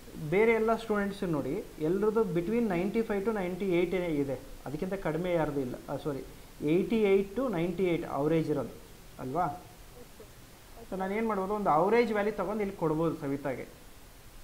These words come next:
Speaker 1: ಇಷ್ಟು ಇರ್ಬೋದು ಅಂತಂದು. ಓಕೆ, maybe ಒಂದು ನೈಂಟಿ ತ್ರೀ, ನೈಂಟಿ ಫೋರ್ ಅಂತ ಬರ್ಬೋದು ಅದು. ಓಕೆನಾ? ಅಂದರೆ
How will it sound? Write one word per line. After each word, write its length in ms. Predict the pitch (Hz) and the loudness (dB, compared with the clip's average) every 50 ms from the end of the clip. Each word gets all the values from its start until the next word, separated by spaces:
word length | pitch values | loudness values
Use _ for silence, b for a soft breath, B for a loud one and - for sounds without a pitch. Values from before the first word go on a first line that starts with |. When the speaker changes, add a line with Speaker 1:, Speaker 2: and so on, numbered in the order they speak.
| - | -10
Speaker 1:
ಇಷ್ಟು 220 | 151 147 - - 156 | -10 -8 -4 -2 -2
ಇರ್ಬೋದು 480 | 147 147 151 165 180 185 175 160 165 | -2 0 0 0 0 0 0 0 0
ಅಂತಂದು. 600 | 147 131 123 - 123 117 120 - - - - - | -2 -2 -4 -6 -8 -8 -10 -10 -12 -14 -14 -12
ಓಕೆ, 200 | - - - 160 | -10 -6 -4 -4
maybe 340 | 143 131 131 139 143 151 170 | -4 -2 -2 -2 0 0 0
ಒಂದು 180 | 175 165 160 151 | 0 0 0 0
ನೈಂಟಿ 320 | 143 147 156 160 165 180 | 0 -2 -2 -2 -2 -4
ತ್ರೀ, 160 | 165 170 170 | -4 -2 -2
ನೈಂಟಿ 280 | 170 156 151 147 156 170 | -2 -2 -2 -4 -4 -6
ಫೋರ್ 240 | 165 170 156 151 147 | -4 -4 -4 -4 -2
ಅಂತ 120 | 143 151 | -4 -4
ಬರ್ಬೋದು 460 | 214 180 160 147 147 147 156 151 139 | -2 -2 0 0 0 0 0 0 0
ಅದು. 140 | 123 95 - - - - - - - - - | -2 -4 -6 -10 -14 -16 -16 -16 -14 -12 -12
ಓಕೆನಾ? 320 | - - 139 156 156 - - - - - - - - - - - - | -10 -8 -6 -6 -6 -6 -8 -12 -18 -18 -20 -20 -20 -20 -18 -12 -8
ಅಂದರೆ 320 | 147 160 202 247 247 - | -4 -4 -2 -2 -4 -6